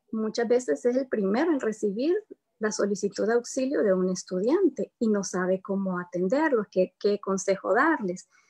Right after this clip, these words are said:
porque el docente tampoco es psicólogo, tampoco es médico, tampoco es enfermero para estarle dan-, dan-,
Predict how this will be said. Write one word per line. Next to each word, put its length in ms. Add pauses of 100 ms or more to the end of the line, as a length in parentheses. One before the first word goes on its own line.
(180)
porque 460
el 160
docente 400
tampoco 600
es 180
psicólogo, 600
tampoco 460
es 180
médico, 460
tampoco 400
es 80
enfermero 600
para 200
estarle 420 (420)
dan-, 320
dan-, 300